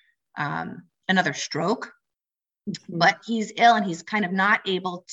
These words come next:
Speaker 1: to, he, he's not at his best, let's say, right? When he's, you know, fighting for, you know, his points in the treaty. And, and you're right, you know, the only thing that really gets into the treaty is this idea of a League of Nations, which of course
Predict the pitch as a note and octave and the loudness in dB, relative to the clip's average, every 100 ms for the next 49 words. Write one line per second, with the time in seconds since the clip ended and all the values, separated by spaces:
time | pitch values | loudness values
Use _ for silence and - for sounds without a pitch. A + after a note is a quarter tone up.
0 | - F#3+ E3 - - A#3 B3+ C#4 D#4+ A3 | -6 -4 -4 -8 -10 -2 2 6 6 4
1 | E3+ D3+ - - - - A2 - - G#2 | 0 -2 -4 -4 -10 -18 -16 -16 -14 -14
2 | - F3 F#3 - - - _ F#3 F#3 E3 | -2 -2 -2 -6 -20 -20 _ -4 -2 -2
3 | E3+ - _ F3+ C#3+ D3+ - F3+ E3+ F3 | -6 -12 _ -6 -4 -2 0 0 0 -4
4 | D#3+ D3+ D3 C#3+ - E3 E3+ - - C#3 | -2 -2 -4 -8 -8 -6 -6 -8 -8 -6
5 | - D#3+ - F3 E3 E3+ F#3+ F#3+ F#3 F#3+ | -8 -10 -6 -4 -6 -6 -6 -6 -6 -4
6 | G3 A#3 - - F#3+ F3+ E3+ F3+ G#3+ G3+ | 2 2 0 -8 -6 -6 -4 -2 0 0
7 | G3+ G3+ G3 F3 - F#3+ F3+ E3 D#3 F3+ | -2 -4 -2 -4 -6 -6 -6 -6 -2 2
8 | G3+ - - F#3 A3 - F#3+ E3 - - | 2 -2 -6 -4 -2 -2 -4 -6 -10 -2
9 | C4 A3+ D#3+ D#3+ - - _ - F#3 F#3 | 0 0 -2 -4 -10 -20 _ -4 -4 -4
10 | G3 F#3+ F3 F3 F3+ D#3+ E3 F3+ F3+ F#3 | -2 0 0 0 -2 -2 -2 -8 -6 -6
11 | F3 E3+ E3 F3+ A3 A3 F3 E3+ F3+ F3+ | -4 -6 -4 -2 -2 -2 -4 -4 -6 -6
12 | F3 - - F3+ E3 - | -10 -6 2 2 2 -4